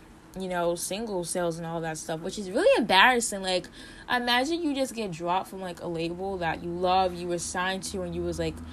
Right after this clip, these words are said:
a young teenager, and out of nowhere, they just drop you like you're nothing. That is the most embarrassing thing, and especially as a mu-, music artist, when you think that you reached that peak, that's what you have to keep going. That's why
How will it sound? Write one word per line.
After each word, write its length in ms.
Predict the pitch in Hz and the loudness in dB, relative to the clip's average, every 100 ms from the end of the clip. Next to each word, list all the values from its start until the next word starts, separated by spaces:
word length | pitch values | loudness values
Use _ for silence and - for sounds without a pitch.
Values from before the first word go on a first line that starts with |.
| - - - | -12 -10 -2
a 140 | 180 | 2
young 320 | 175 196 269 | 6 6 6
teenager, 800 | 262 262 262 196 180 185 175 180 - - - - - - - - - - - | 4 4 6 4 6 6 6 4 -2 -4 -6 -8 -10 -8 -8 -4 -2 0 4
and 120 | 240 | 4
out 240 | 143 226 | 8 8
of 100 | 233 | 8
nowhere, 380 | 240 220 226 208 | 6 8 8 8
they 180 | 185 190 | 6 4
just 240 | 190 175 | 4 0
drop 380 | - 180 180 185 | 0 4 4 4
you 80 | 175 | -2
like 240 | 165 160 | -2 -2
you're 100 | 165 | -4
nothing. 540 | 156 170 170 - - - - - | -2 -4 -4 -10 -12 -12 -12 -4
That 180 | 202 202 | 4 4
is 200 | 220 202 | 4 2
the 100 | 220 | 0
most 720 | 202 196 196 202 - - - - - - - - - | 2 4 4 4 0 -2 -4 -8 -10 -10 -10 -4 0
embarrassing 760 | 202 170 196 196 202 196 190 | 0 6 10 10 10 2 -4
thing, 420 | 185 - 190 190 | -6 -4 -2 -2
and 80 | 196 | -4
especially 440 | 190 - 202 202 214 | -4 0 0 0 -2
as 80 | |
a 40 | 190 | -2
mu-, 220 | 180 185 - - | -4 -6 -8 -8
music 340 | 185 190 196 | -4 -4 0
artist, 320 | 214 214 208 | 2 2 -2
when 160 | 202 190 | -6 -6
you 100 | 190 | -6
think 260 | - 196 | -6 -4
that 160 | 202 185 | -2 -2
you 100 | 180 | -2
reached 360 | 170 185 175 - | -4 -4 -4 -2
that 180 | 170 | -4
peak, 560 | - - 185 226 - - - - - - | -6 -10 -8 -8 -10 -18 -18 -20 -20 -2
that's 180 | 220 226 | 2 2
what 100 | 269 | 2
you 120 | 247 | 0
have 260 | 214 214 202 | 6 6 6
to 80 | 196 | 4
keep 320 | - 202 170 | -6 -8 -2
going. 260 | 196 190 180 | 0 0 2
That's 260 | 226 285 | 2 4
why 340 | 320 294 285 | 10 10 10